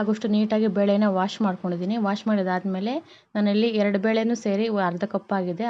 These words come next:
ಅರ್ಧ ಕಪ್ ಬೇಳೆಗೆ ನಾನು ಎರಡೂವರೆ ಕಪ್ ಆಗೋಷ್ಟು ನಾನಿಲ್ಲಿ ನೀರು ಹಾಕ್ಕೊತಾ ಇದ್ದೀನಿ. ಒಂದು ಕಾಲು ಚಮಚ ಆಗೋಷ್ಟು ಎಣ್ಣೆ ಹಾಕ್ಕೊತಾ ಇದ್ದೀನಿ. ಎಣ್ಣೆ ಹಾಕ್ಕೊಳ್ಳೋದ್ರಿಂದ ನಮಗೆ ಸಾಫ್ಟಾಗಿ ಬೇಯುತ್ತೆ, ಬೇಗ ಬೇಯುತ್ತೆ ಅಂತ. ಒಂದು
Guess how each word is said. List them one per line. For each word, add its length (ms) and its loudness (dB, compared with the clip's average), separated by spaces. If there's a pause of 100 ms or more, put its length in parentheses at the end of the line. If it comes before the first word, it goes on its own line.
ಅರ್ಧ 120 -4 (120)
ಕಪ್ 120 -4 (120)
ಬೇಳೆಗೆ 360 0
ನಾನು 160 -2 (480)
ಎರಡೂವರೆ 460 2
ಕಪ್ 260 -4
ಆಗೋಷ್ಟು 400 -4
ನಾನಿಲ್ಲಿ 380 -4
ನೀರು 180 0
ಹಾಕ್ಕೊತಾ 380 -6
ಇದ್ದೀನಿ. 200 -2 (420)
ಒಂದು 120 2 (120)
ಕಾಲು 240 2
ಚಮಚ 220 2 (100)
ಆಗೋಷ್ಟು 400 -2 (640)
ಎಣ್ಣೆ 200 4
ಹಾಕ್ಕೊತಾ 440 -2
ಇದ್ದೀನಿ. 260 0
ಎಣ್ಣೆ 220 4
ಹಾಕ್ಕೊಳ್ಳೋದ್ರಿಂದ 580 -2
ನಮಗೆ 260 -2
ಸಾಫ್ಟಾಗಿ 480 -2
ಬೇಯುತ್ತೆ, 320 -2
ಬೇಗ 300 0
ಬೇಯುತ್ತೆ 360 -2
ಅಂತ. 160 -6 (580)
ಒಂದು 120 0